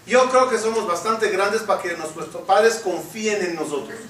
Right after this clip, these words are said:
Yo le dije, Mira, puede ser que eres inteligente, pero yo creo que el dueño del bar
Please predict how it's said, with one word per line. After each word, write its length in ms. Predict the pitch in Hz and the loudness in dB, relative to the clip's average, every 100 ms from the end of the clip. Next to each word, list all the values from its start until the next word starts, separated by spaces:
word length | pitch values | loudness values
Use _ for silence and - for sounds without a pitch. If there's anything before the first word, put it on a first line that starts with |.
| - - - - - - - - - - - - - | -20 -18 -16 -16 -18 -20 -20 -20 -20 -20 -20 -20 -10
Yo 100 | 160 | -6
le 140 | 170 160 | -4 -4
dije, 240 | 165 143 | -4 -8
Mira, 260 | 143 127 117 - - - - - - - - - - - - - - - - 208 208 - - - - - - - - - _ _ - - - _ _ - - | -6 -6 -6 -16 -20 -20 -20 -20 -20 -20 -20 -20 -20 -20 -20 -20 -20 -20 -20 -20 -20 -20 -20 -20 -20 -20 -20 -20 -20 -20 _ _ -20 -20 -20 _ _ -12 2
puede 320 | 220 226 208 | 6 6 4
ser 460 | 202 202 226 233 - - - - - - - - - - | 4 2 2 -2 -8 -20 -20 -20 -20 -20 -20 -20 -20 -10
que 120 | 165 | -4
eres 200 | 180 175 | -2 -2
inteligente, 680 | 156 151 139 131 127 120 113 - - - - - - - - - - - - - - | -6 -6 -6 -6 -8 -12 -14 -20 -20 -20 -20 -20 -20 -20 -20 -20 -20 -20 -20 -20 -10
pero 240 | 208 185 185 | -2 0 0
yo 360 | 190 302 294 - | 0 -2 -4 -6
creo 320 | 240 196 156 160 - - - - - - - - - - - - - - - | -2 0 0 -4 -10 -20 -20 -20 -20 -20 -20 -20 -20 -20 -20 -20 -20 -16 -2
que 80 | 190 180 | 0 0
el 140 | - | -2
dueño 680 | 196 220 277 277 262 247 233 | -2 2 4 4 2 2 2
del 320 | 196 185 175 | 2 0 0
bar 480 | 196 196 175 - - | 6 6 6 0 -8